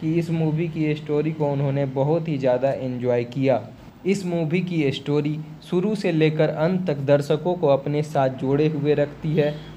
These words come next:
और बीच में कहीं पर भी उन्हें बोर नहीं होने देती। कुल मिलाकर दर्शकों का कहना है कि इस मूवी की स्टोरी बहुत ही ज़्यादा रोमांचक और entertaining है।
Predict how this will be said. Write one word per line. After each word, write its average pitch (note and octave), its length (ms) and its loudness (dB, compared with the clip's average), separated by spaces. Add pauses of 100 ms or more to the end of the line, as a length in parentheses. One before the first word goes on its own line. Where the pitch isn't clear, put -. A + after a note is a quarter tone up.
और D3+ 180 4
बीच F3+ 320 -2
में D#3+ 240 0
कहीं E3 260 2
पर D#3+ 220 2
भी D3 160 0
उन्हें D3 380 0
बोर C#3 260 4
नहीं C#3 280 0
होने C3 300 0
देती। C3 340 0 (420)
कुल G3 180 4
मिलाकर E3+ 520 4
दर्शकों C#3 520 2
का - 160 2
कहना D3+ 360 -2
है D#3+ 180 2
कि D#3+ 220 -6 (280)
इस F#3 180 -2
मूवी F3 320 0
की D#3 280 0
स्टोरी D3+ 480 0
बहुत D#3 360 0
ही C#3+ 100 0
ज़्यादा C3+ 340 4
रोमांचक C#3+ 720 0
और C3 180 4
entertaining C3 800 2
है। C3 200 2